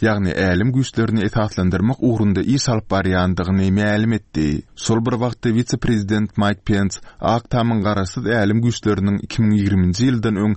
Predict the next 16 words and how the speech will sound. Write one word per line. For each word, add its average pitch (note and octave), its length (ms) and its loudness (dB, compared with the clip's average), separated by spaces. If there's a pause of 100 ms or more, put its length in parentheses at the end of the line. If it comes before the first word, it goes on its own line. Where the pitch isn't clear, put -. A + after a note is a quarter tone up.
amala G#2 360 0 (120)
açykdygyna G#2+ 760 -2
garaşmaýandygyny G#2 920 0 (120)
aýtdy. D#2+ 480 -2 (180)
Pence A#2+ 380 0
ýakynda C3+ 420 0
Prezident A2+ 540 0
Donald A2 340 0
Trumpyň G#2 400 0
Kongressa G2+ 640 0
älim F#2 320 0
howpsuzlygy G#2 560 -2
ugrunda G#2 400 2
iş A#2+ 320 0
alyp A2 160 -2
barýan G2 400 0